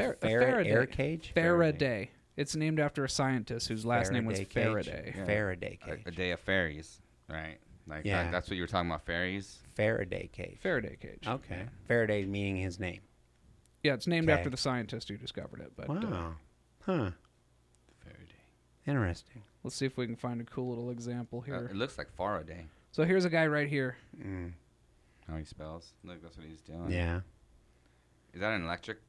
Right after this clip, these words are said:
Speaker 3: cage? Was that an electric cage you showed a
Speaker 1: Th-,
Speaker 3: picture of?
Speaker 1: this is, uh, this is sparks fly is, uh, if you wanna look at it on YouTube, it's, uh, Sparks Fly as Cage Mythbuster, Adam Savage busts a move.
Speaker 2: Mm.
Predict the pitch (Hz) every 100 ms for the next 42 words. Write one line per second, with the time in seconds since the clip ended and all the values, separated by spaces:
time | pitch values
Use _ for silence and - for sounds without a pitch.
0 | - 101 104 127 - - - _ _ _
1 | _ _ _ _ _ _ 85 92 90 80
2 | 85 - - 95 92 - 92 139 92 -
3 | 147 170 - 170 156 151 139 135 - 160
4 | 165 143 - 165 175 - 156 147 143 143
5 | - _ 131 123 - - 135 127 113 131
6 | 147 143 135 139 143 131 127 127 127 120
7 | 120 113 117 - 117 113 - 135 131 -
8 | 131 123 113 135 123 123 120 - 117 -
9 | 113 113 113 107 117 117 117 117 113 -
10 | 117 113 117 - 113 113 - 113 107 113
11 | - 95 90 90